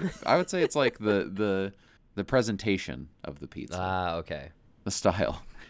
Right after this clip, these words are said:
Speaker 1: So I have, I have eight here. I'm gonna read 'em off to you guys. Let me know if there's anything that you wanna replace or want clarification on, or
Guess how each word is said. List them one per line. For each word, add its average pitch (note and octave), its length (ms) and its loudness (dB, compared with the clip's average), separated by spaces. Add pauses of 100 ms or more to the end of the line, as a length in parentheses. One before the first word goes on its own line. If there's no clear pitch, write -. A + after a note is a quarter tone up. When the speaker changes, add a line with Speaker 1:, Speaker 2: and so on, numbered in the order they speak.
Speaker 1:
So A#2+ 220 2
I A#2+ 100 6
have, F#3 460 0
I B2+ 140 2
have G#3+ 400 -4 (340)
eight C#3+ 280 2
here. A#2 580 -2 (500)
I'm A#2 80 0
gonna B2 160 2
read D#3 180 4
'em B2 120 2
off E2+ 200 2
to A#2+ 100 -4
you A#2+ 140 2
guys. C3 480 -4 (460)
Let A2 140 0
me C#3 120 0
know C#3 160 4
if C3 60 2
there's G#2 200 2
anything G2+ 320 0
that E2+ 60 -2
you D#2+ 120 -2
wanna F2 200 0
replace F2+ 580 -2
or E2 120 -4
want D#2+ 180 -2
clarification F2+ 720 0
on, D#2+ 320 2
or C#2+ 420 -2